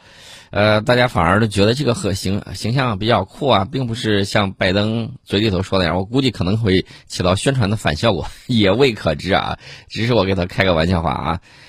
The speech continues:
这个情况呢，这个大家也都看到了，公道自在人心啊。至于说有些人，这个现在他不敢说话啊，无非就是实力达不到。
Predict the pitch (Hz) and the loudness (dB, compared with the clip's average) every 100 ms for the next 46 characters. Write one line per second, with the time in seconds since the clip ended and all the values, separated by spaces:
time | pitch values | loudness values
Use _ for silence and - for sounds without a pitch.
0 | - - 139 135 113 120 131 123 98 90 | -18 -4 0 2 2 2 4 4 4 2
1 | 82 80 78 85 87 73 71 62 55 58 | 2 0 -2 -2 -2 -2 -2 -2 -4 -2
2 | 82 85 71 52 90 - 76 52 50 - | -2 0 -2 -4 -6 -4 -4 -6 -8 -8
3 | 165 220 156 95 110 110 80 73 85 104 | -4 0 0 0 0 2 2 0 -2 -2
4 | 110 - 82 78 - 117 110 - 113 101 | -4 -4 -8 -6 -2 -2 0 0 2 2
5 | 76 - 120 98 85 95 117 - _ - | 0 0 2 2 4 2 0 -4 _ -20
6 | - _ _ 90 90 90 - 127 120 107 | -20 _ _ -2 0 0 2 2 2 0
7 | 107 - 160 95 - 185 208 - - - | 0 0 0 0 -2 0 0 -2 -8 -4
8 | 85 101 131 135 123 98 90 - 95 95 | -2 -2 0 0 0 0 -2 -2 -2 0
9 | 78 73 101 | -2 0 2